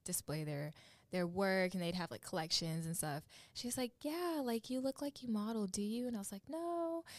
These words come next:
She's like, "Oh, well, you should come to this ca-, um, audition." And I was so shy, like, I was not comfortable with myself, but I was like, "I mean, sure, why not?" Like, I really didn't know that many people on campus.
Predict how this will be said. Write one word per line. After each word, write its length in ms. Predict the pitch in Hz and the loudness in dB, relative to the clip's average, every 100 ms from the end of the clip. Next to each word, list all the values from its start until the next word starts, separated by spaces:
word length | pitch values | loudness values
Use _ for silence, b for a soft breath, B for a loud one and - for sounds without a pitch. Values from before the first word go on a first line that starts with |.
| B | B
She's 260 | - 285 277 | -4 0 -2
like, 100 | 277 | 0
"Oh, 40 | |
well, 80 | 311 | 2
you 120 | 311 | 4
should 140 | 311 - | 4 0
come 200 | 277 285 | -4 -2
to 60 | |
this 200 | 269 262 - | 0 0 -4
ca-, 140 | - - | -6 -4
um, 300 | 202 196 185 | -2 0 -2
audition." 540 | 208 214 208 - 170 156 B B B B B | -2 0 0 0 -2 -6 B B B B B
And 80 | 214 | 4
I 20 | |
was 140 | 196 | 4
so 600 | - - 196 196 202 202 | 6 6 6 6 6 6
shy, 480 | 202 - 185 165 156 143 | 4 4 4 2 -4 -6
like, 220 | 135 131 - b b | -10 -12 -18 b b
I 120 | 190 196 | 2 2
was 160 | 185 | 2
not 180 | 185 165 | 0 -2
comfortable 400 | 220 214 208 208 | -2 -2 -2 0
with 140 | 202 | -2
myself, 600 | 202 190 196 190 185 185 190 | -2 -2 0 4 4 4 2
but 340 | 180 175 160 - | 2 2 2 -2
I 180 | - 220 | 0 2
was 180 | 220 214 | 2 0
like, 360 | 180 175 180 - - | -2 -2 -4 -4 0
"I 80 | |
mean, 260 | 254 302 311 | 2 0 -2
sure, 260 | - 392 381 | 0 0 2
why 140 | 359 | 0
not?" 280 | 359 254 165 | 0 0 0
Like, 120 | 180 | -2
I 40 | |
really 240 | 196 202 214 | -2 0 0
didn't 200 | 190 190 | 0 0
know 160 | 185 | -2
that 160 | 190 175 | 0 2
many 220 | 180 175 | 2 2
people 280 | 170 175 156 | 0 -2 -2
on 160 | 156 160 | -2 -4
campus. 640 | - 170 165 156 160 - | -4 -2 -2 -2 -2 -2